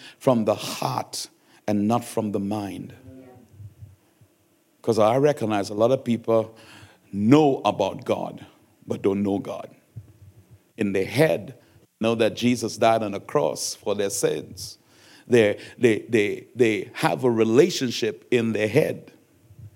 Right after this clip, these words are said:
but not in their heart. 'Cause if they really have a relationship in their heart,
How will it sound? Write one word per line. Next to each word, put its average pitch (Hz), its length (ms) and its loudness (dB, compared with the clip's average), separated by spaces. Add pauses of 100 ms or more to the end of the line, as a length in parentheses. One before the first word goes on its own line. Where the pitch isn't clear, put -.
(260)
but 110 140 -4
not 110 180 -4
in 110 140 -4
their 104 140 -2
heart. 98 440 -10 (680)
'Cause 110 180 -2
if 107 100 0
they 104 120 2
really 190 380 -2
have 156 280 0
a 117 240 2 (280)
relationship 131 720 0
in 131 60 -2
their 127 100 0
heart, 139 420 -4